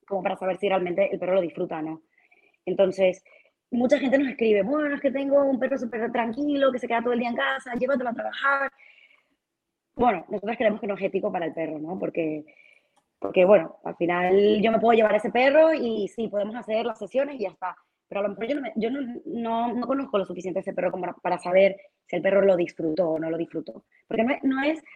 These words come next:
el punto no está, o bueno, por lo menos yo lo hablo desde nuestra, nuestra manera de trabajar, ¿vale? Porque hay muchas entidades, hay mucha gente que se dedica a esto,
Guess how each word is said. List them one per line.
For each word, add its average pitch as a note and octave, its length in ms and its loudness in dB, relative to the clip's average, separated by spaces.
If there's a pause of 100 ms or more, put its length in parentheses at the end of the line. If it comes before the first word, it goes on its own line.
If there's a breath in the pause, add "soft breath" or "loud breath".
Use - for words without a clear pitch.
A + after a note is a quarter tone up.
(420 loud breath)
el A3+ 120 2
punto C4+ 200 6
no D#4+ 100 6
está, C#4+ 420 4
o A3+ 80 2
bueno, F3 240 0
por F#3+ 100 0
lo F#3 60 2
menos C#4+ 300 -2
yo G#3+ 140 0
lo A3+ 80 4
hablo C#4 160 6
desde G#3 240 0
nuestra, F#3+ 460 -4
nuestra F#3 280 -10
manera G3 220 -4
de A3 80 -2
trabajar, E3 440 -12
¿vale? E3+ 220 -4
Porque F3 340 -2
hay F3 120 -4
muchas G3+ 220 -2
entidades, G#3 440 0
hay G3+ 100 -10
mucha F#3 160 -12
gente F#3+ 200 -8
que F#3 60 -14
se F#3+ 80 -6
dedica F3+ 240 0
a - 20 2
esto, G3+ 200 -6